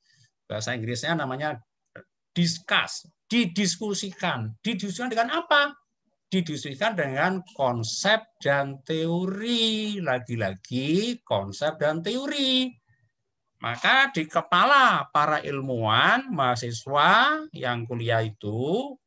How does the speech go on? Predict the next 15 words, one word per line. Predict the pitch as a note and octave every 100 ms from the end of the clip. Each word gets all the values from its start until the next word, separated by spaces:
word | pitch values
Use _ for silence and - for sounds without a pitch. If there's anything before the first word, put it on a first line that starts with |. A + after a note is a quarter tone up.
| _ _ _ _
maka | A#2+ A2+ D3+ F3+ A3 A3 - _ _ _
konsep | A#3 A3+ - A#3+
teori | - G#3 A3 A3
itu | D4+ D4+
pakanannya, | B3+ B3 B3 B3+ D4 D#4 A#3+
makanannya | A3 G#3+ G#3+ A3 A#3+
itu, | C#4 A#3
di | F#3+
kepalanya | A3 A3+ B3+
isinya | E4+ C4+ D#4
itu | E4+ E4+
aja, | F#4 D#4 B3+ A#3 A3+
ya. | E3+ G#3+ - _ _ _ _ -
Ya. | C#3 C#3 B2 A2 G#2 F#2+ G#2+ _ _ _ _ _ _ _ _
Nah, | D#3+ D#3+